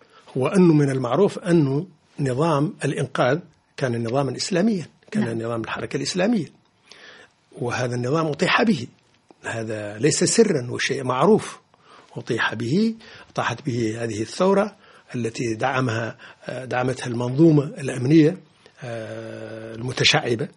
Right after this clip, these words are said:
Speaker 1: وقامت نظامًا انتقاليًا هو الذي، آه، أدت إليه، إليه الوساطة. الشيء الذي أقول هو موقف صريح جدًا في الأمر، وأريد أن أكرره هنا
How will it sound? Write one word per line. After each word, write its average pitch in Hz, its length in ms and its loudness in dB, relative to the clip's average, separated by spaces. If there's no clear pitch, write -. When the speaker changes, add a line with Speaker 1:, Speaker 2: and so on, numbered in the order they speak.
Speaker 1:
وقامت 120 1120 0
نظامًا 123 360 0
انتقاليًا 127 760 -2
هو 113 160 -6
الذي، 110 520 -6
آه، 113 540 -8
أدت 113 300 -10
إليه، 110 360 -6
إليه 113 200 -8
الوساطة. 127 600 -2
الشيء 262 280 2
الذي 208 300 6
أقول 165 420 4
هو 139 480 2
موقف 165 400 2
صريح 123 400 0
جدًا 117 280 -8
في - 100 -14
الأمر، 127 320 -6
وأريد 123 340 -2
أن 123 120 -4
أكرره 127 520 0
هنا 117 320 -14